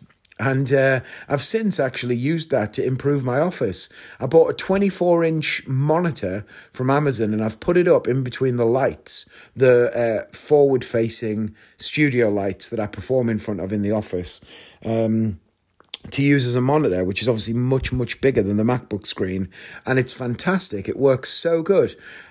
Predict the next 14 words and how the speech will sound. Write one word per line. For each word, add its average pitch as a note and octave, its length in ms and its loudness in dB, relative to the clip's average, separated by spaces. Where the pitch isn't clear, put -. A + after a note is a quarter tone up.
I C3+ 100 2
actually C#3 440 0
liked B2 300 2
it A#2 60 -2
so F3+ 280 2
much, A#2 300 -4
but G2 160 -6
thought C3+ 220 0
the A2 60 -6
screen E3+ 400 0
was A2+ 140 -4
a A2+ 60 -4
bit A2+ 160 -4
small. A2+ 520 -2